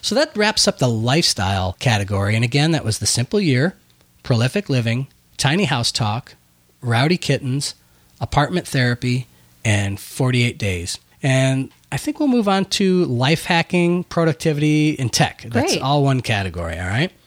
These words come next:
Speaker 1: And I wanted to start off with our buddy Brooks Duncan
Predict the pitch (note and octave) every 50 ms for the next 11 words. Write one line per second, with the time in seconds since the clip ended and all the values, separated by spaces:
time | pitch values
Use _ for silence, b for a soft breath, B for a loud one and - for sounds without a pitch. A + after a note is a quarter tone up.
0 | _ - - D#3+ D#3 D#3 D3+ D#3+ F3+ B3 C4+ A#3+ D3 - - - E3+ D#3 C#3 C3+
1 | C3+ C3 C3+ - - _ - C3+ B2 A#2+ A#2+ A2+ - - - - b b b b
2 | b - D3+ E3+ C#3+ D3 B2+ A#2+ B2 A#2+ - - B2+ D3+ - - - - - C#3+
3 | B2 G#2+ - C#3 B2 B2 B2 A#2+